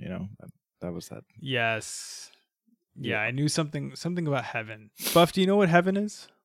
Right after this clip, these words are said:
Speaker 1: "Heaven will be when I have this company. That's heaven.
Speaker 2: Okay. All
Speaker 1: I'll
Speaker 2: right.
Speaker 1: be in friggin' heaven." <laughs> I think he, he, it's like he knows what some things are. <laughs>
Speaker 2: Yeah.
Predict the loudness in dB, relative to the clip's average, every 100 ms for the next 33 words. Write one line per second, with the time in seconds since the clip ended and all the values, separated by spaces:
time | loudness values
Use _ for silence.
0 | _ 6 10 10 10 10 10 8 8 8
1 | 8 8 6 4 -2 2 6 8 8 6
2 | 2 -4 -8 _ _ _ _ _ _ 8
3 | 10 12 10 6 4 0 -2 -4 _ _
4 | _ -14 0 4 8 8 6 2 4 4
5 | 6 4 4 6 4 4 4 6 8 4
6 | 2 -2 -2 -4 0 0 2 -2 -2 -2
7 | 2 2 8 8 10 10 12 12 12 10
8 | 10 10 10 10 12 12 12 12 8 0
9 | -4 -8 -4 0 2 0